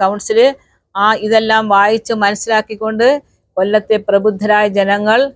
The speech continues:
വീണ്ടും ഞങ്ങൾ അധികാരത്തിൽ കൊണ്ടുവന്നു. നാലാം തവണയും വന്നു. ഇപ്രാവശ്യം അഞ്ചാം തവണയാണ് ഈ കൗൺസിൽ വരുന്നത്. ഇപ്പം ഇതിൽ എൻ്റെ വ്യക്തിപരമായിട്ടുള്ള കാര്യങ്ങൾ അടിച്ചു എന്ന്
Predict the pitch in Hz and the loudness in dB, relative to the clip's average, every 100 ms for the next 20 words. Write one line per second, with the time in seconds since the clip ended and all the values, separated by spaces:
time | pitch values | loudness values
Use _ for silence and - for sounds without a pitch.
0 | _ _ _ _ - 175 196 202 196 190 | _ _ _ _ -10 -6 -4 -2 -2 0
1 | 185 180 185 180 170 165 160 151 147 - | 0 2 2 0 -2 -6 -6 -8 -10 -14
2 | _ _ _ _ _ _ _ _ _ _ | _ _ _ _ _ _ _ _ _ _
3 | _ 196 220 269 269 262 254 254 254 220 | _ 0 2 2 0 -2 -2 -2 -4 -4
4 | 196 175 - _ _ _ _ 196 190 226 | -6 -8 -10 _ _ _ _ -16 -4 0
5 | 226 226 240 277 285 _ _ _ - 185 | 2 0 0 -2 -4 _ _ _ -8 -4
6 | 214 226 254 247 233 247 254 240 170 - | -4 -2 -2 0 -2 0 0 0 -4 -8
7 | _ 190 190 190 202 196 190 165 156 131 | _ -8 -2 0 0 -2 0 0 -2 -8
8 | - _ _ _ _ 196 190 220 208 220 | -12 _ _ _ _ -4 0 0 2 4
9 | 240 254 - - _ _ 190 208 233 240 | 4 2 -4 -12 _ _ -2 0 2 2
10 | 226 - 254 262 262 269 262 269 269 254 | 0 0 0 2 2 0 0 -2 0 0
11 | 247 247 262 269 240 - 269 262 254 | 0 0 0 -2 -2 -4 -2 -2 -2